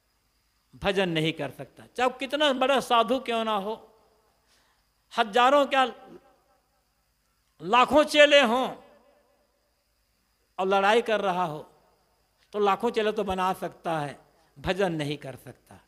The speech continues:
क्योंकि मन में बैर विरोध है, लड़ाई है। अब एक बात और कह, याद करा दूं, बड़े बड़े महात्मा लोग कहते हैं, "धर्म खतरे में है।"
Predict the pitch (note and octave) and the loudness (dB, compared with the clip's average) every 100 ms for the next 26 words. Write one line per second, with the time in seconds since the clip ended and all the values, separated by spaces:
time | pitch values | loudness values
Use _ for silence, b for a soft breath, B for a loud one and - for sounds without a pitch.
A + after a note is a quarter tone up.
0 | _ - G3+ G3 F3+ G3 F#3 E3+ B2 D3+ | _ -6 -4 -4 -4 -6 -6 -8 -6 -8
1 | D3 B2+ C3 B2 A#2 - _ b _ _ | -8 -12 -14 -14 -18 -20 _ b _ _
2 | _ E3+ F3 D3+ D#3+ D3 A2+ A#2+ _ _ | _ 0 0 2 -2 -4 -10 -20 _ _
3 | _ _ _ _ _ _ _ _ _ _ | _ _ _ _ _ _ _ _ _ _
4 | _ - G#3+ G3 G3+ G#3 G#3 A3 F3+ F#3 | _ -4 -4 -2 -4 -2 -4 -4 -6 -6
5 | D3+ C#3+ C#3+ C3+ A#2 A2 G2 _ _ _ | -8 -10 -12 -12 -14 -20 -20 _ _ _
6 | _ _ _ _ _ _ _ _ _ _ | _ _ _ _ _ _ _ _ _ _
7 | D3 F#3+ C#4+ C#4+ C#4+ C4+ A#3 A#3+ B3 B3 | -2 2 4 4 4 2 0 0 -2 -2
8 | A#3+ A#3+ A#3 G3 F#3+ G3 F3 D#3 B2 - | -2 -4 -2 -4 -4 -4 -4 -6 -10 -18
9 | _ _ _ _ _ _ _ _ _ _ | _ _ _ _ _ _ _ _ _ _
10 | _ _ _ _ _ _ _ _ _ _ | _ _ _ _ _ _ _ _ _ _
11 | _ _ _ _ _ _ _ _ _ _ | _ _ _ _ _ _ _ _ _ _
12 | _ _ C3+ A3 B3+ A#3 A3 A3+ B3 B3+ | _ _ -2 0 0 -2 -6 -4 -2 -2
13 | B3+ A3 A3 A3 - | -2 -2 -4 -8 -14